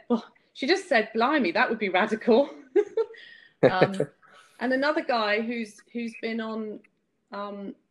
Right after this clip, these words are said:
Speaker 1: who's been actually on eleven boards, most of them public companies. Um, and he thought it was very interesting because he thinks that companies are needing to adapt and change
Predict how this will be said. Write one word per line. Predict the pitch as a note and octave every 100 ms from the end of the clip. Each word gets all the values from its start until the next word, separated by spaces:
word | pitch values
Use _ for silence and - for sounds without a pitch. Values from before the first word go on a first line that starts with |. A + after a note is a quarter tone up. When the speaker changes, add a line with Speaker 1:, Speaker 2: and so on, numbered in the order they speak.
| _ _ _ _ -
Speaker 1:
who's | G#3+
been | - B3 A3+
actually | G#3 - G#3+
on | G3 G3
eleven | G#3 A3 G#3+ F3+ E3 E3+ -
boards, | F#3+ D#3+ C#3 - -
most | F#3 F#3+
of | -
them | D#3
public | D#3 F#3+ E3+ D3+ -
companies. | D3 D#3 D3 A2 G#2+ - _ _ _ - - _ _ _ F#3
Um, | F#3 F3+ F3+ F3+ F3 - _ _ _ _ - -
and | G#3
he | A#3 F4
thought | A4+ E4+
it | -
was | A3+
very | A#3+ B3 A#3 -
interesting | G#3+ G#3 F#3+ F3 - D#3 C#3+ D3
because | D#3+ - - G#3 G3+ G3+ - - -
he | G#3+ -
thinks | C4 D4 - - -
that | G#3 F#3 - - - _ _ _ _ - - _ _ -
companies | B3 A#3 A3 G3 F#3+ -
are | G#3 A3+
needing | A3+ G#3+ A3+ G#3 F3+
to | - F3+
adapt | - E3 D3+ - -
and | E3
change | D#3 E3 E3